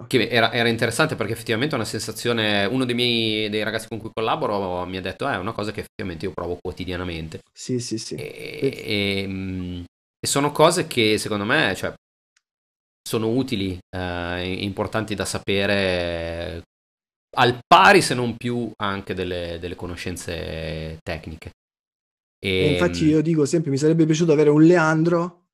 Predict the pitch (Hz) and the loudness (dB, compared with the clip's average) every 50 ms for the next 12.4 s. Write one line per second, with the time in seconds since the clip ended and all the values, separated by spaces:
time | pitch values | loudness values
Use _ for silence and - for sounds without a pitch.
0 | - - - 165 165 160 165 165 160 156 - - 165 156 156 151 147 143 143 143 | -16 -2 2 2 4 6 6 6 6 6 4 4 4 4 6 6 6 6 6 4
1 | 147 151 151 - _ _ _ _ _ _ - - - 151 143 143 139 143 131 127 | 4 2 0 -4 _ _ _ _ _ _ -16 -8 -2 0 0 2 2 0 0 0
2 | 151 151 160 160 147 147 143 139 143 147 156 156 147 139 131 131 135 139 135 135 | 0 2 4 4 6 4 4 4 2 2 2 2 2 2 2 2 2 0 0 -2
3 | - _ _ _ _ _ _ _ _ _ _ - - 165 165 - 175 160 147 - | -6 _ _ _ _ _ _ _ _ _ _ 4 4 4 6 6 4 4 6 6
4 | 175 160 151 147 151 139 - - 147 143 139 139 135 131 147 143 - - 143 147 | 6 8 8 6 4 2 0 0 2 2 2 2 2 0 0 -2 -2 -4 -4 -4
5 | 143 147 143 143 139 143 139 139 135 135 139 139 135 131 131 127 123 139 127 - | -4 -4 -4 -2 -2 -2 -2 0 0 0 -2 -2 -2 -2 -2 -2 -4 -6 -6 -6
6 | - 131 131 127 123 120 127 135 131 - 143 127 127 127 123 127 127 123 131 135 | -6 -6 -4 -4 -4 -6 -6 -8 -8 -8 -8 -6 -6 -6 -8 -8 -10 -14 -14 -16
7 | - _ _ _ _ 147 156 147 127 113 101 92 85 143 131 127 127 127 127 123 | -16 _ _ _ _ -2 -2 0 0 0 -2 -2 -4 -4 -4 -6 -6 -8 -8 -10
8 | 127 127 127 131 - - - - - _ _ _ _ _ _ _ _ _ _ - | -10 -10 -10 -10 -12 -14 -16 -16 -18 _ _ _ _ _ _ _ _ _ _ -6
9 | - 151 160 160 160 202 175 180 170 180 175 170 156 156 156 151 - 151 156 147 | 0 2 2 2 4 2 4 6 6 6 6 4 4 4 4 2 2 2 2 2
10 | 135 139 151 147 143 143 139 - 151 135 - 135 143 156 147 127 139 139 139 127 | 2 2 0 -2 -2 -2 -2 -4 -4 -4 0 2 4 4 4 4 2 2 2 2
11 | 135 151 139 127 123 120 123 123 127 127 123 - - 120 120 120 120 _ - - | 2 2 2 2 0 -2 -2 -4 -6 -6 -8 -8 -8 -8 -8 -10 -12 _ -14 -10
12 | 127 123 120 113 123 117 104 95 | -8 -6 -4 -2 -2 -2 -2 -2